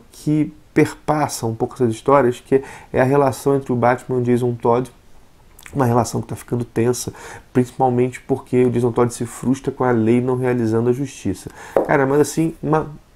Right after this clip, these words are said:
grande fase. Eu queria mais encadernados assim. Na verdade, eu gostaria de ver essa fa-, essas fases todas assim,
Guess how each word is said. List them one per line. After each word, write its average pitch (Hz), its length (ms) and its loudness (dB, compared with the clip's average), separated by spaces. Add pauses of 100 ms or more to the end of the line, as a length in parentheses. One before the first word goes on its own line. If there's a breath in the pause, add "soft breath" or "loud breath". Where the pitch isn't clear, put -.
(220)
grande 147 340 2
fase. 151 460 2 (260 loud breath)
Eu 165 80 6
queria 170 320 2
mais 180 240 2
encadernados 165 640 2
assim. 156 280 -2
Na 123 80 2
verdade, 143 240 4
eu 165 40 2
gostaria 160 280 0
de 156 60 -2
ver 160 80 2
essa 147 200 0
fa-, - 160 -8
essas 123 240 -4
fases 139 380 0
todas 143 260 2
assim, 147 260 -4